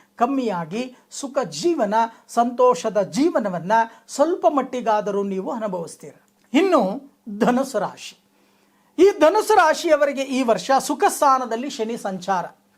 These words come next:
ಈಗ ಮೂರನೇ ಮನೆಯಲ್ಲಿ ಶನಿ ಸಂಚಾರವನ್ನ ಮಾಡ್ತಾ ಇದ್ದಾನೆ.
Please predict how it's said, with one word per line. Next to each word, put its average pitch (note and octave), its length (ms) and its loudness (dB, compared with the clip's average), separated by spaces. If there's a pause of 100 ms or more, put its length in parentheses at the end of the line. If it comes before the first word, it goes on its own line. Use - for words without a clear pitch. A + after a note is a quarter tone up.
(1600)
ಈಗ B3+ 160 0 (140)
ಮೂರನೇ D4 300 2
ಮನೆಯಲ್ಲಿ C#4+ 420 0
ಶನಿ B3 260 -4
ಸಂಚಾರವನ್ನ A#3 600 -2
ಮಾಡ್ತಾ G#3+ 340 0
ಇದ್ದಾನೆ. E3+ 400 -4